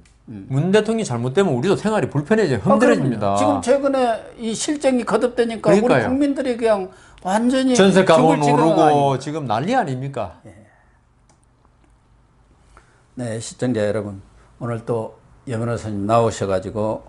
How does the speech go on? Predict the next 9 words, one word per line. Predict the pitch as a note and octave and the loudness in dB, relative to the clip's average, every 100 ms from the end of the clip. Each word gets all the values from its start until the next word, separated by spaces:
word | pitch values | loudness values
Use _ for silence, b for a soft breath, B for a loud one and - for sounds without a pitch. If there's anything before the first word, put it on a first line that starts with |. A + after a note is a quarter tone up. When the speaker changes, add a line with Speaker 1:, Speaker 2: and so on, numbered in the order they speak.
| - | -12
Speaker 1:
여러 | A2+ G#2+ | -4 -2
가지 | G#2 G2 G2 | -2 -4 -4
법률적 | A#2+ A#2+ A2+ A2 | -2 -2 -4 -6
문제들에 | G#2 A2 A2 G#2 G2+ G2 | -4 -2 -2 -2 -4 -6
대해서 | G2 G2 A2+ G2 | -6 -6 -6 -6
소상히, | - B2 C3 A2+ F2+ - - - b b b b b b A2 | -4 0 0 0 -4 -14 -20 -20 b b b b b b -10
예, | F#2 F#2 | -8 -4
설명을 | B2 A#2 G#2 G2 | -2 0 0 0
해주셨고, | G2 A2 G2 F2+ G#2 - F#2 B2 | 2 0 0 -2 -2 -2 -6 -6